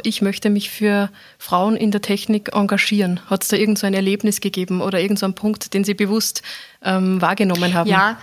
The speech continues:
Speaker 2: ähm, ich habe mich immer schon dafür eingesetzt, dass wir mehr junge Menschen insgesamt in die Technik bekommen, dadurch, dass wir, ähm, das Thema mint-Ausbildung, äh, vom Kindergarten aus, ähm, sozusagen stärken. Wir haben damals, als ich noch Vorsitzende der Jungen Industrie war, gemeinsam mit dem Technischen Museum ein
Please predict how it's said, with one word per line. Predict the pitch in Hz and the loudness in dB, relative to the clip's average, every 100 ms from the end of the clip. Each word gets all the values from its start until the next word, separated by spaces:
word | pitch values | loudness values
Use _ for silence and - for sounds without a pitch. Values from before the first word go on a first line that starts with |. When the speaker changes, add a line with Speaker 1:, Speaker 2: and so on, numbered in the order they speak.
| - - | -16 -8
Speaker 2:
ähm, | - 190 190 185 285 | -2 2 2 2 0
ich | 262 - | -4 -2
habe | 208 - | -2 0
mich | 202 196 | 0 2
immer | 220 | 2
schon | 233 214 | 2 2
dafür | 185 156 202 | 0 0 0
eingesetzt, | 139 180 190 160 | 0 0 -2 -2
dass | 190 - | -4 -2
wir | 185 | 0
mehr | 175 156 165 | 2 2 2
junge | 165 196 185 | 2 2 2
Menschen | 175 156 156 - | 2 2 0 0
insgesamt | 180 180 202 190 175 | 0 -2 -4 -2 -4
in | 180 | -4
die | 175 | -6
Technik | - 175 - 180 - | -4 -4 -2 -6 -4
bekommen, | 175 175 175 160 | -4 -2 -2 -2
dadurch, | 156 170 | -2 -4
dass | - 170 - | -4 -6 -4
wir, | 175 156 - - - - | -2 -2 -4 -12 -14 -10
ähm, | - 160 160 | -4 -2 0
das | 165 | -2
Thema | - 165 165 | -4 -2 0
mint-Ausbildung, | 170 196 214 - - 160 - 190 180 180 180 175 | 2 2 0 0 -2 -2 -4 -4 -2 -2 0 -2
äh, | 175 165 160 | -2 -4 -4
vom | 170 156 | -2 -2
Kindergarten | 190 185 190 160 - 180 | 0 -2 0 -2 -2 -4
aus, | 160 160 160 156 - | -2 0 0 -2 -4
ähm, | 156 160 160 | -2 -2 -2
sozusagen | 151 170 - 156 160 156 | -4 -4 -4 -4 -4 -4
stärken. | - 156 185 202 190 | -2 -2 -2 -4 -4
Wir | 175 | -2
haben | - 147 | -4 -2
damals, | 160 165 160 - - - - - | -2 -2 -4 -8 -12 -12 -16 -12
als | - 151 | -8 -6
ich | 175 | -4
noch | 175 | -4
Vorsitzende | - - - 160 175 160 | -2 -4 -4 -6 -4 -2
der | 170 | -2
Jungen | 165 170 170 175 | -2 0 0 0
Industrie | 160 151 - 180 180 | 0 -2 -4 -2 0
war, | 175 | -2
gemeinsam | 160 160 147 151 175 | -2 -2 -2 -2 -2
mit | 160 | -4
dem | 165 | -4
Technischen | 151 143 175 - 170 | -4 -6 -4 -4 -4
Museum | 156 170 170 175 | -4 -4 -2 -2
ein | 165 156 | 0 -2